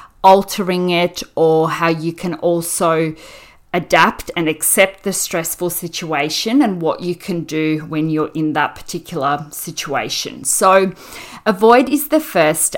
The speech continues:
A, and avoid is pretty much avoiding unnecessary stress. So doing things like learning to say no and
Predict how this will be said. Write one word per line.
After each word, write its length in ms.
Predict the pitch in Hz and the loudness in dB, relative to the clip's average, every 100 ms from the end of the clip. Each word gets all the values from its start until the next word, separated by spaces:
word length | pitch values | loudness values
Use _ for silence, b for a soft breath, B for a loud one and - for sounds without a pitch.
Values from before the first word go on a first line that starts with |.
| - | 0
A, 440 | 147 - 196 190 - | 2 2 0 -2 -2
and 400 | 196 190 196 - | 0 2 0 -2
avoid 520 | 190 170 190 190 202 | -4 -2 4 4 4
is 200 | - - | -2 -8
pretty 360 | - - 214 190 | -6 -4 -2 -2
much 340 | 190 170 165 - | 0 -2 -2 -8
avoiding 540 | 165 165 165 165 170 - | -8 -2 0 0 -4 -4
unnecessary 840 | 156 160 156 - 165 - 151 147 | -2 -2 -2 -4 -6 -6 -4 -4
stress. 800 | 147 - - - 131 - - - B B B - | -6 -6 -4 -2 -4 -4 -6 -8 B B B -10
So 360 | - 214 190 | 0 4 4
doing 420 | 180 208 220 226 | 2 0 2 2
things 440 | 226 - 190 196 190 | 0 -2 -4 -4 2
like 340 | 185 185 - | 2 2 0
learning 420 | 190 180 190 208 | -2 0 0 -2
to 180 | 214 233 | -4 -6
say 320 | - - 196 | -4 0 0
no 340 | 185 175 147 147 | 0 0 2 4
and 520 | 262 269 - 196 | 2 2 0 -2